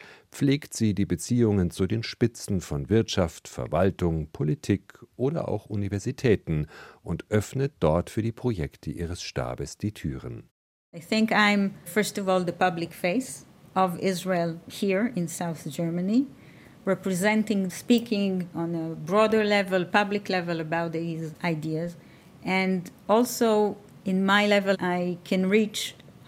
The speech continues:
Speaker 2: higher people on the bureaucratic level, in the political level, economic organizations, universities, for instance.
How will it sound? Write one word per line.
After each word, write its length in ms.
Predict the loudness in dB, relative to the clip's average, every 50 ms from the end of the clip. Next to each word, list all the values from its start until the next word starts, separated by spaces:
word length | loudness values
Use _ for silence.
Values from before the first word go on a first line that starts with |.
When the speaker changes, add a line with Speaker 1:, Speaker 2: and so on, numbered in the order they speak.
| -2 2
Speaker 2:
higher 540 | 2 2 4 4 4 4 4 4 2 0 -4 -12 -20 -20 -4 2
people 380 | 4 4 4 4 2 0 0 0
on 180 | 0 0 -2
the 320 | -2 -2 -2 -4 -4 -6 -4
bureaucratic 680 | -4 -4 -4 -6 -2 2 4 4 4 4 2 -2 0 0
level, 460 | 0 0 0 0 0 0 0 0 0
in 220 | -2 -2 -4 -4 -6
the 380 | -6 -6 -6 -6 -6 -6 -6 -8 -8 -8 -6
political 500 | -2 2 2 4 4 4 2 2 2 4
level, 500 | 4 4 4 2 0 -2 -2 -2 -2 -4 -6 -10 -18 -20 -20 -20 -20 -20 -20 -16 -12 -12
economic 680 | -10 -6 -4 0 2 4 6 6 6 4 4 0 -2
organizations, 1040 | -4 -2 0 0 0 0 0 0 0 -2 0 0 0 0 -2 -2 -4 -4 -4 -4 -2 -2
universities, 880 | 0 0 2 0 2 4 4 4 4 2 -2 -2 2 4 4 4 2
for 140 | 0 -2 0
instance. 540 | 0 0 0 -2 -4 -4 -4 -4 -4 -6